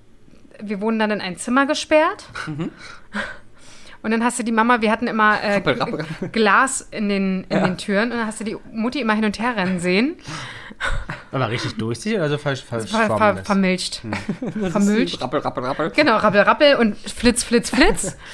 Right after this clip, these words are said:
Speaker 2: <laughs>
Speaker 1: Und dann kam das Glöckchen.
Speaker 2: Mhm.
Speaker 1: Und dann hieß es immer, „Der Weihnachtsmann war da.“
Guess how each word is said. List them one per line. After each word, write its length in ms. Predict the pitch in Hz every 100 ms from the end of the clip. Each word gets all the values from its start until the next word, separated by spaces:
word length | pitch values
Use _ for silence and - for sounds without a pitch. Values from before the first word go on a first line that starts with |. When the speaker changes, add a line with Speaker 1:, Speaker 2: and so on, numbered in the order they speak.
| -
Speaker 2:
<laughs> 260 | 139 -
Speaker 1:
Und 140 | 262 254
dann 180 | 277 277
kam 220 | 277 277
das 180 | 285 -
Glöckchen. 640 | 208 185 - 170 165 165 -
Speaker 2:
Mhm. 300 | 165 302 175 117
Speaker 1:
Und 100 | 135 -
dann 140 | 208 208
hieß 120 | 202
es 100 | 202
immer, 180 | 214 202
„Der 160 | 226
Weihnachtsmann 760 | 294 453 508 508 508 427 415 403
war 140 | 403 381
da.“ 580 | 403 392 392 392 403